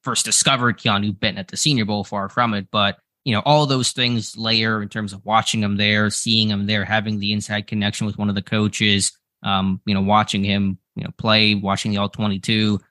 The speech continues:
You put those all things together, and that creates the profile and the report on the player that makes you feel really comfortable with the guy. And again, I think just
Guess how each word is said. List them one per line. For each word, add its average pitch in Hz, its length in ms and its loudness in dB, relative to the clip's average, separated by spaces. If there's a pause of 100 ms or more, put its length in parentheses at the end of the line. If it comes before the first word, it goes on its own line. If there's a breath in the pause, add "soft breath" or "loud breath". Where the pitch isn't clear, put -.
(140)
You 120 80 -2
put 131 220 2
those 110 160 2
all 107 160 4
things 107 320 -2
together, 101 400 0
and 101 80 -2
that 98 140 -2
creates 101 320 -6
the 95 100 -8
profile 98 680 0
and 92 120 -2
the 92 60 -6
report 107 520 -2 (320)
on 98 200 4
the 92 80 2
player 104 340 0
that 98 120 -2
makes 98 220 0
you 98 60 -6
feel 101 200 -2
really 95 240 -2
comfortable 107 640 2
with 95 140 -4
the 101 100 -2
guy. 104 200 2
And 101 140 2
again, 101 240 2
I 95 80 0
think 104 280 -2
just - 280 -2